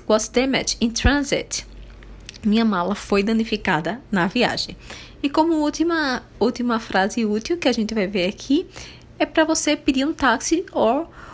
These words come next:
or, <laughs> ou um Uber. Você pode perguntar assim, "Where can I get a taxi or an Uber, please?" Onde eu posso pegar, onde eu posso arranjar, conseguir um táxi ou um Uber, um Uber, please? Where can I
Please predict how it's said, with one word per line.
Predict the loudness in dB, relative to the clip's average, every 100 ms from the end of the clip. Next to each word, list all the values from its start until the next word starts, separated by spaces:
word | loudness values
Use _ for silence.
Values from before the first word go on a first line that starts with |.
| -18 0
or, | 2 4 2 0 -2
<laughs> | -6 -4 2
ou | 2 2 0
um | -2 0 0
Uber. | 2 0 0
Você | -2 0
pode | 0 0
perguntar | 0 -2 0 0
assim, | 0 -2 -4 -2
"Where | 0 0
can | 0 0
I | 4
get | 4 4
a | 0
taxi | -4 -6 -6 -2 2 2 0 -16 -10 2
or | 4
an | 4 4 2
Uber, | 2 0 2
please?" | 4 4 2 0 -2 -4 -10 -20 -16 -2
Onde | 0
eu | 2
posso | 2 2 -2
pegar, | -2 -2 0 0 0
onde | 0 0
eu |
posso | 0 0 -2 -2
arranjar, | -2 0 -2 0 2 0
conseguir | 0 -4 -2 -2 -2 -4 -8 -18 -20 -14 -2
um | -2
táxi | -2 -2 -2 -2 -6 -2
ou | 0 0 -2 -2 2
um | 2 2
Uber, | 0 2 2 4 4
um | 4 2 0
Uber, | 2 2 2
please? | 2 2 2 0 -4 -8 -18 -18 -4
Where | 2 2
can | 0
I | 0